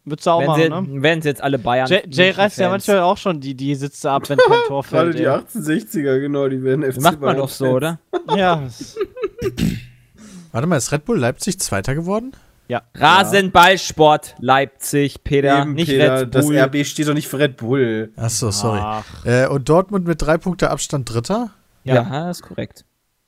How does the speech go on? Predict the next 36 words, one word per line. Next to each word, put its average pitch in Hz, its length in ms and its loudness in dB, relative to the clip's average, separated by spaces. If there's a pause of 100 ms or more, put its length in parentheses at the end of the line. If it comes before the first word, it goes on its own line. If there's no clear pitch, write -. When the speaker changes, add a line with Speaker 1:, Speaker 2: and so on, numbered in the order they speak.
(640)
Speaker 4:
Tut 127 160 -4
mir 202 80 2
leid 123 180 0
für 104 120 -10
euch. 101 260 -8 (680)
Speaker 2:
Nö, 113 200 -4
ist 110 160 -8
okay. 117 340 -4 (680)
Alle 156 320 2
Ziele 165 280 0
erreicht. 143 580 0 (440)
Speaker 1:
Ja. 131 200 -2
Speaker 4:
Okay. 107 340 -4 (240)
Speaker 2:
Und 170 200 0
sogar 180 200 4
Speaker 3:
Also 160 120 0
es 165 60 0
wäre 170 100 4
Speaker 2:
D-F-B-Pokal 175 340 4
Speaker 3:
schade 147 180 4
Speaker 2:
gewonnen, 139 180 -2
Speaker 3:
gewesen, 147 240 -2
Speaker 2:
also. 123 340 0
Speaker 3:
es 156 60 2
wäre 160 260 0
schade 151 360 2
gewesen, 135 340 -2
nicht 143 180 -6
in 170 60 -6
die 127 260 -2
direkte 131 500 -10
Champions 131 420 -4
League 127 120 -12
Quali 120 300 -4
zu - 140 -16
kommen. 165 380 -6